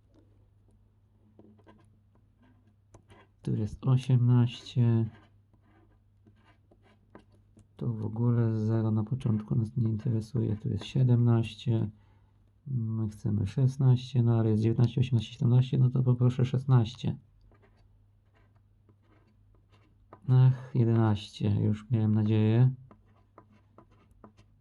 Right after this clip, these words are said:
Dwadzieścia osiem. Tu jest trzy i nas interesuje trzydzieści trzy, trzydzieści cztery, ale chyba jest dwa.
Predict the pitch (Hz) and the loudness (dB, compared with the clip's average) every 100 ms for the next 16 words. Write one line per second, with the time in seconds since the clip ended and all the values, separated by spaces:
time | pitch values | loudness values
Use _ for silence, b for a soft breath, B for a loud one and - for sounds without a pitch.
0 | - 127 123 120 117 110 - - 104 127 | -10 -6 -4 -2 -2 -2 -6 -6 -2 0
1 | 123 123 - 120 117 113 117 _ _ _ | 0 0 0 2 2 0 -6 _ _ _
2 | _ _ _ _ _ _ _ _ _ _ | _ _ _ _ _ _ _ _ _ _
3 | _ _ _ _ _ _ _ _ _ _ | _ _ _ _ _ _ _ _ _ _
4 | _ _ _ _ 151 127 110 104 - _ | _ _ _ _ -6 -4 -6 -8 -14 _
5 | _ _ - - 127 110 107 117 110 117 | _ _ -20 -4 -2 -2 -2 -2 0 -2
6 | 113 113 110 127 113 - - 117 113 - | 0 -2 -2 -2 -2 -2 -4 -2 -2 -2
7 | 131 - 127 - 127 110 127 - 135 127 | -6 -2 -2 2 0 2 -2 0 2 2
8 | 120 127 117 117 117 104 | 2 4 2 2 0 0